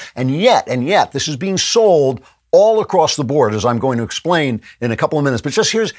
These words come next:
here's one more clip of a royal biographer. He wrote a book, uh, called something like the, the Last Queen or something like this.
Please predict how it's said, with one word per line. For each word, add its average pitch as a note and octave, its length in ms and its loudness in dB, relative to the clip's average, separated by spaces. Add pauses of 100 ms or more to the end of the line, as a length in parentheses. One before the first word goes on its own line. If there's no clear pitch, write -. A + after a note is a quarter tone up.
here's G3 460 -4
one A3+ 180 0
more G#3+ 240 0
clip C#3 380 -2 (320)
of A#2+ 320 0
a A2+ 140 -2
royal E3 420 2
biographer. B2 680 0
He F#2 80 -4
wrote A#2 200 -2
a - 40 -2
book, A2+ 340 -2
uh, G#2+ 200 0
called G2+ 340 -2
something A#2 280 -6
like G2+ 260 -4
the, F#2+ 260 -6
the F2+ 160 -8
Last G2+ 420 0
Queen A2+ 320 -2
or G2 80 -4
something G#2 320 -8
like F#2+ 240 -6
this. F#2+ 240 -6